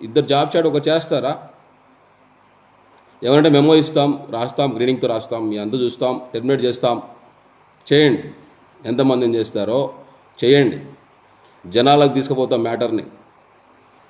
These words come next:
ప్రజల్లోకి తీసుకుపోతాం, జరుగుతున్న అన్యాయాన్ని గట్టిగా తీసుకుపోతాం. మేము కూడా చెప్తాం, గవర్నమెంట్కి చెప్తాం, మేము కూడా చెప్తాం ఏం జరుగుతుందో. ఇన్ని రోజులు మాట్లాడలేదనే కదా మీ యొక్క ధీమా. కరెక్ట్ కాదు ఇది,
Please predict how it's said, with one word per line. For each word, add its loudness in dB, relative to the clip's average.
ప్రజల్లోకి 6
తీసుకుపోతాం, 0
జరుగుతున్న 2
అన్యాయాన్ని 4
గట్టిగా 0
తీసుకుపోతాం. 0
మేము 0
కూడా 6
చెప్తాం, 0
గవర్నమెంట్కి 2
చెప్తాం, -4
మేము -2
కూడా -2
చెప్తాం -4
ఏం -4
జరుగుతుందో. -8
ఇన్ని -6
రోజులు 0
మాట్లాడలేదనే 2
కదా -4
మీ -4
యొక్క -6
ధీమా. -4
కరెక్ట్ -4
కాదు 2
ఇది, -6